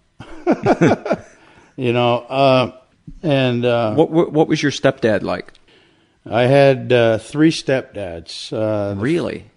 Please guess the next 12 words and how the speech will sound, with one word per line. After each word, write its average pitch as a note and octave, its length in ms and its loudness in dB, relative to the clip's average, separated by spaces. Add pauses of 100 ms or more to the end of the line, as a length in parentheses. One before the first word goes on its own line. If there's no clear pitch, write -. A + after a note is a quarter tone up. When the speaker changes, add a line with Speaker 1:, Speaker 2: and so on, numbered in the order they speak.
(100)
Speaker 1:
I, B2 200 -2
well, A#2+ 200 -4
the A2+ 100 0
first C3+ 380 -2
one, C3 240 -2
we, A#2 160 -2
when A#2 300 -6
I A2+ 60 -2
first B2 340 -6
came A#2+ 280 -4
to B2 60 -8
California, A2+ 880 -4